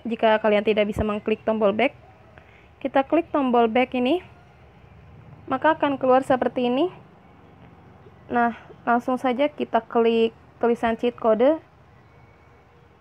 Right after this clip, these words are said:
Nah, dia akan keluar banyak seperti ini ya.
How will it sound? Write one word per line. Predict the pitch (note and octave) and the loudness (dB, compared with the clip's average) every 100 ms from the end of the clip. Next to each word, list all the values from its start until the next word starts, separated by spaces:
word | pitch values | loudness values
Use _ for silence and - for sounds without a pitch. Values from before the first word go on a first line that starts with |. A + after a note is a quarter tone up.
| - | -6
Nah, | A#3 G#3 F#3+ - F4+ _ - | -2 -2 -6 -20 -20 _ -6
dia | C4+ D4 | -2 0
akan | E4 E4+ E4+ D#4+ | 2 0 0 0
keluar | C4 C4+ C#4 D#4 D#4+ - - | 0 4 4 2 0 -12 -4
banyak | A#3 A#3+ A#3+ | -2 -2 -4
seperti | - B3 B3+ | -8 -4 -2
ini | C#4+ A#3+ | 0 0
ya. | A3 | -2